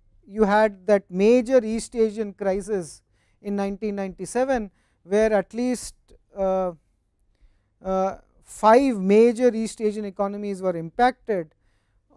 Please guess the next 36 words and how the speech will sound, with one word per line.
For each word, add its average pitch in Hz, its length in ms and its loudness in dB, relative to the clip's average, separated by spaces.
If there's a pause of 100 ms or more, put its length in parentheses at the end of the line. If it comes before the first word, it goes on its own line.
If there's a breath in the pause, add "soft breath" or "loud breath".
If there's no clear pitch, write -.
(260)
In 208 120 -6
the 196 80 2
month 208 300 0
of 175 180 -4
June 240 400 -2
of 226 140 -2
nineteen 202 460 -8
ninety-seven, 202 640 -6
around 196 340 -2
one 226 280 -2
fifty 233 380 -10
billion 214 340 -4
U 196 140 -2
S 190 140 -2
dollars 180 440 -6
moved 180 420 -2
out 220 340 6
of 214 180 -4
these 196 220 -8
five 180 260 -8
countries. 170 640 -10 (640)
As 190 180 -2
a 185 80 0
result, 220 520 4
there 202 200 0
was, 190 600 -2 (220)
uh, 160 380 -8 (680)
an 165 140 -10
impact 226 640 0
on 180 220 -4
the 156 100 -10
exchange 214 520 -2
rate. 226 300 0
The 185 60 -6
exchange 214 480 -4
rate, 196 300 0